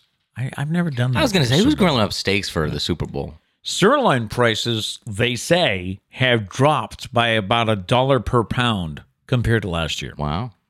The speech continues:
Speaker 2: Maybe we'll, maybe we'll do steaks this year.
Speaker 1: It's not all good news for your party, though. Beer prices are up eleven percent and soda prices are up twenty-five percent.
Speaker 2: B Y O B,
Speaker 1: So,
Speaker 2: problem solved.
Speaker 1: there you
Speaker 2: Make,
Speaker 1: go.
Speaker 2: make other people pay for it.
Speaker 1: "'Tis the season to buy a brand new giant T V.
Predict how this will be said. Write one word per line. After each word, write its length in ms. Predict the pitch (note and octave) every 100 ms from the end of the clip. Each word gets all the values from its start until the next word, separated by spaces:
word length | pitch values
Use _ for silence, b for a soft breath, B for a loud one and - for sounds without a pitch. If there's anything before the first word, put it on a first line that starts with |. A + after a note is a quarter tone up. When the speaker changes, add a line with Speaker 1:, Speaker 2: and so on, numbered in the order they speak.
| E2+
Speaker 2:
Maybe 200 | E2+ D#2+
we'll, 180 | E2
maybe 280 | D#2+ E2 E2
we'll 80 | E2
do 140 | E2
steaks 320 | D#2+ D2+ - -
this 160 | -
year. 180 | C2 - _ _ _ -
Speaker 1:
It's 260 | D3 A#2+ D3+
not 220 | F3 G3+
all 200 | D3+ F3+
good 300 | G3+ F#3+ F#3
news 240 | E3+ F3+ E3
for 140 | -
your 120 | D#3
party, 320 | A2+ D#3 E3 D3+
though. 300 | D#3 D3+ C#3+
Beer 340 | G2+ B2+ E3+
prices 540 | C#3 E3+ D#3+ - C#3
are 180 | A#2 G#2+ F2+
up 220 | D3+ -
eleven 420 | A#2 A2 B2 D3
percent 480 | C3 D3 - D#3+ E3+ -
and 220 | A#2+ G2+
soda 340 | - D3 F3 D3
prices 520 | C3+ B2 A#2 B2 G#2+
are 100 | A2
up 140 | G#2+
twenty-five 520 | - A#2 G2 - G#2+
percent. 300 | F#2 - -
Speaker 2:
B 100 | G#2
Y 200 | G2+ G#2
O 100 | G2
B, 160 | G2 F2+
Speaker 1:
So, 60 | E2+
Speaker 2:
problem 240 | F2+ F2+
solved. 380 | - E2+ D#2+ -
Speaker 1:
there 120 | G#2 A2+
you 60 |
Speaker 2:
Make, 60 | A2+
Speaker 1:
go. 100 | G#2+
Speaker 2:
make 180 | F#2 F#2+
other 160 | F#2
people 220 | E2+ D#2+ D#2
pay 180 | D#2
for 200 | - D2
it. 40 | C#2+ B B B B
Speaker 1:
"'Tis 320 | - D4 B3+ D#3+
the 100 | F#3
season 560 | - B3 E3+ A3 C4
to 100 | F#3
buy 260 | D#3+ E3+ E3
a 80 | C#3
brand 320 | B2 F3 F3+
new 160 | F3+ E3+
giant 380 | E3 E3+ E3+
T 180 | D#3 F#3
V. 420 | F3 G#3+ G3+ G#2+